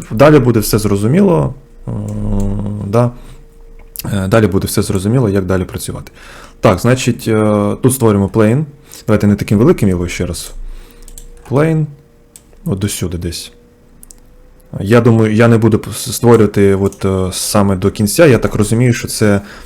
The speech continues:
я не дивився, але я так розумію, що це якась обліцовка. Тому я створю саме тіло стіни, а обліцовка це, за, скоріш за все, може бути за допомогою там інших скриптів, якщо це якісь там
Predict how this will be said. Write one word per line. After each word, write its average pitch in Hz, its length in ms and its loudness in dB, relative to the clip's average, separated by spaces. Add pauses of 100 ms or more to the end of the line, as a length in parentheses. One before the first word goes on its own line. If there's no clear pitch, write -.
(180)
я 110 140 4
не 107 60 4
дивився, 117 400 4
але 110 160 2
я 113 100 4
так - 180 -4
розумію, 113 280 2
що 123 140 -4
це - 140 -2
якась 101 340 -2
обліцовка. 98 560 0 (500)
Тому 110 240 2
я 107 120 2
створю 104 280 2
саме 95 340 0
тіло 92 320 0
стіни, 135 300 -2
а 165 60 2
обліцовка 104 440 0
це, 104 120 -4
за, 98 340 -2
скоріш 110 360 -2
за 107 80 2
все, 104 180 0
може 98 240 2
бути 98 220 0
за 92 80 0
допомогою 95 420 0
там 98 160 0
інших 107 260 0 (240)
скриптів, - 520 0
якщо 101 220 -2
це 92 200 -4
якісь 92 260 -6
там 92 180 -4